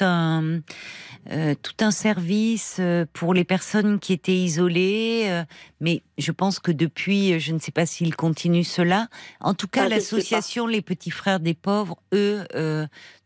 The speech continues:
Speaker 1: toute l'année, euh, sont, ils sont sur le terrain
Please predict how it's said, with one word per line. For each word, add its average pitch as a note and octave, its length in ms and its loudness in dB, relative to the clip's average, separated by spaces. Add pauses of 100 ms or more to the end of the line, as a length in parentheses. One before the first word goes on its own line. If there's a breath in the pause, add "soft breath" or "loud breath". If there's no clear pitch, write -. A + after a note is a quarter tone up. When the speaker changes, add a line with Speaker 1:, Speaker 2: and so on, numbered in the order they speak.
(120)
Speaker 1:
toute - 260 0
l'année, F#3 640 2
euh, D#3+ 100 0
sont, F#3+ 580 -2
ils E3 160 0
sont G#3+ 220 0
sur F#3 220 0
le E3 120 4
terrain F3 520 0